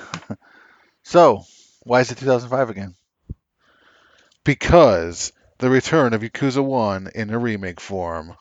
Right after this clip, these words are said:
Speaker 1: Oh, yeah. I guess that would make sense.
Speaker 2: <laughs> I
Speaker 1: Well,
Speaker 2: mean,
Speaker 1: go ahead and
Speaker 2: techni-, more like two thousand six for us Westerners, but whatever. I'll let slide.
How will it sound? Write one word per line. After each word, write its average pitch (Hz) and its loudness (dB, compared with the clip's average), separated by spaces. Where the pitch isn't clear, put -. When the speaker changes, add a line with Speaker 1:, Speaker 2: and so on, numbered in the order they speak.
Speaker 1:
Oh, 107 4
yeah. 98 -6
I 110 -16
guess 95 -14
that 98 -12
would 92 -14
make 87 -18
sense. 90 -20
Speaker 2:
<laughs> - -18
I 107 -2
Speaker 1:
Well, - -2
Speaker 2:
mean, 113 2
Speaker 1:
go 156 6
ahead 139 2
and 139 4
Speaker 2:
techni-, 120 -4
more 127 2
like 117 0
two - -6
thousand 98 -2
six - -6
for 90 -8
us 90 -8
Westerners, 87 -12
but 87 -10
whatever. 82 -10
I'll 98 -2
let 92 -4
slide. - -8